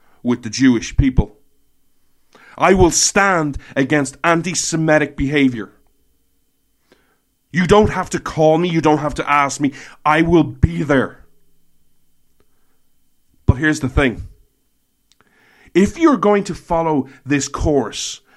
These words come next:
where the media are starting to link rhetoric with violence, I could see a point in time coming. It might be a year, it might be ten years from now, it might be twenty years from now,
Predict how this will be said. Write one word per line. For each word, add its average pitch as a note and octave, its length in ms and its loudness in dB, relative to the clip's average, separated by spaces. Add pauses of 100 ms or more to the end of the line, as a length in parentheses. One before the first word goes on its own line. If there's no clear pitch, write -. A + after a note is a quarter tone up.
(180)
where D#3 160 0
the C#3+ 100 0
media F#3 440 0
are D#3+ 40 -2
starting F3 480 0
to D3 100 -6
link C3 360 -2 (260)
rhetoric E3 760 -2 (260)
with C#3 200 -2
violence, D3 920 -2 (1800)
I F3+ 100 2
could A3 180 -2
see A#3+ 260 0
a G3 40 0
point G3 400 -2
in D3 100 -2
time D3+ 360 0
coming. C3+ 320 0
It C#3 100 0
might C3 260 -2
be B2 160 0
a A#2 40 -2
year, D3 300 2
it C3 60 0
might C3 220 0
be G#2+ 80 -12
ten C#3 280 -2
years C#3 260 0
from C#3 100 -2
now, C3+ 100 0
it B2+ 40 0
might C3+ 160 0
be B2+ 80 -12
twenty C#3+ 280 -2
years B2+ 260 2
from A#2+ 140 -6
now, A2+ 200 -4